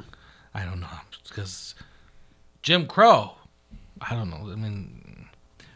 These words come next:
Virginia school board members called for the burning of books. Virginia's Governor Youngkin, who we mentioned earlier,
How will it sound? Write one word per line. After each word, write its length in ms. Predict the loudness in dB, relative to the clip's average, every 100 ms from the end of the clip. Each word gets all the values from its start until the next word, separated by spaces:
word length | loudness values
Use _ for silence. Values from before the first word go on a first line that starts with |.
| -10 4
Virginia 560 | 8 10 10 10 10
school 340 | 8 6 4 6
board 220 | 6 8
members 400 | 6 4 2 0
called 340 | 2 4 4
for 80 | 2
the 100 | -2
burning 400 | 2 4 4 4
of 160 | 2 2
books. 680 | 0 0 -4 -4 -2 -4 -4
Virginia's 540 | -2 2 2 4 2
Governor 440 | 4 6 6 6 4
Youngkin, 540 | 6 6 6 4 4
who 100 | 4
we 120 | 4
mentioned 400 | 2 2 0 -2
earlier, 640 | 0 2 4 2 -2 -4